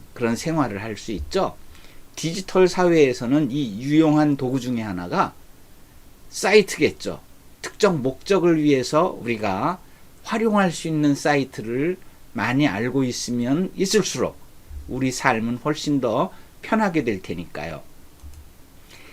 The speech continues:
그래서 오늘 소개해드릴 사이트들은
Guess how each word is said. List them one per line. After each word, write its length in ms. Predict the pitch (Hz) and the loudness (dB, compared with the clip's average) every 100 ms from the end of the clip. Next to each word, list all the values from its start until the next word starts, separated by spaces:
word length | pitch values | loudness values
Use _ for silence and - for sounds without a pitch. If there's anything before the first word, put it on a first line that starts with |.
| - | -10
그래서 240 | - 170 170 | -2 4 6
오늘 300 | 151 175 175 | 8 6 4
소개해드릴 580 | - 185 196 180 151 156 | 0 0 0 0 -2 0
사이트들은 920 | 175 151 - 131 135 120 104 151 | 2 2 0 -6 -4 -4 -2 -2